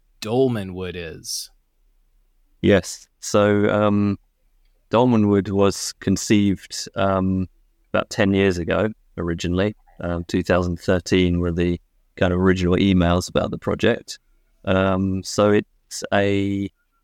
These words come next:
Speaker 2: the original idea was a micro setting, or no, a mini setting, a forest, haunted forest mini setting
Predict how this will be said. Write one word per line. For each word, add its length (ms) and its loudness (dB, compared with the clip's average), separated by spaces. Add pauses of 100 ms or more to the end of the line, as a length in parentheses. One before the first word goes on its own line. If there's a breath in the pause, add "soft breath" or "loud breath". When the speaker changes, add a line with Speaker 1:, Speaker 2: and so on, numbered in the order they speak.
(400)
Speaker 2:
the 180 4
original 360 2
idea 240 4
was 140 0
a 60 2
micro 600 0
setting, 500 -4
or 140 2
no, 180 2
a 100 -2
mini 400 4
setting, 480 -6
a 60 -12
forest, 720 -2
haunted 420 2
forest 520 0
mini 360 2
setting 500 -4